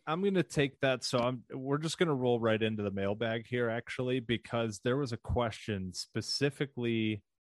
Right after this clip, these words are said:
related to this, and it's a fantastic segue,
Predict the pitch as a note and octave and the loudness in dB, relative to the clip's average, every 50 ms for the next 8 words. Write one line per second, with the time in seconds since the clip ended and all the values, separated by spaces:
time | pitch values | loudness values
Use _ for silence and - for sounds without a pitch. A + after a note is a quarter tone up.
0 | _ _ - A2 A2+ A#2 D3 D#3+ D3+ A#2 G#2+ F#2+ F2 - A2 F2+ F#2+ - - - | _ _ -2 0 2 4 4 4 4 2 0 -2 -2 -4 -6 -4 -4 -4 -4 -4
1 | - - - - - _ _ _ _ _ - A#2+ A2 G#2+ G#2 G2+ - - A2 G2 | -6 -10 -10 -14 -16 _ _ _ _ _ -6 -2 0 0 0 0 0 -2 -4 -4
2 | - - - - - - A#2+ A#2 A#2 A2 - A#2+ G#2+ G2+ - - G2+ F2+ - - | -4 -6 -18 -10 -4 -2 0 0 -2 -2 -2 -2 -2 -2 -4 -6 -8 -8 -6 -4
3 | - G#2+ G#2 G2 G2+ G#2 G2+ F#2+ F#2+ F#2 F#2 F#2 | -2 -2 -2 -2 -2 -2 0 0 0 -2 -4 -6